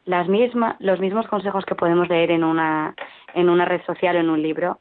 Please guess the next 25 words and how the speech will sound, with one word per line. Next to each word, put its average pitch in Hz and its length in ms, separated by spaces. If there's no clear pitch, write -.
lo 165 140
mismo, 175 480
podemos 180 340
utilizarlo 196 680
para 151 320
que 156 160
se 160 140
cumplan 180 400
mis 185 200
objetivos 185 460
como 202 220
madre 233 480
o 180 80
como 170 300
profesora, 240 600
o 254 320
para 180 200
ayudar 156 280
a 220 40
esa 202 140
persona 165 260
a 151 40
crecer, 202 380
¿no? 196 160
Y 175 340